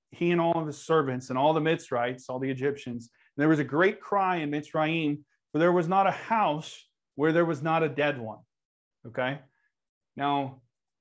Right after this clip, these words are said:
in my opinion, how I, not my opinion, but how I, how I view,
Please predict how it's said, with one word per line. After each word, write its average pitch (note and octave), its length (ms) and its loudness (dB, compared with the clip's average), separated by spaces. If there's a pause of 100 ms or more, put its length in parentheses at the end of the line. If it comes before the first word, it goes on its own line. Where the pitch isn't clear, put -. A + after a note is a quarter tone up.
in D3 140 -4
my F#3+ 220 2
opinion, D#3 760 -2 (460)
how C#3+ 260 2
I, C#3+ 300 4 (120)
not D3+ 160 -4
my C3+ 120 -2
opinion, C3 520 -4
but B2+ 140 0
how D3 220 4
I, C3+ 260 2 (380)
how D3+ 200 2
I D3 120 2
view, D#3 720 2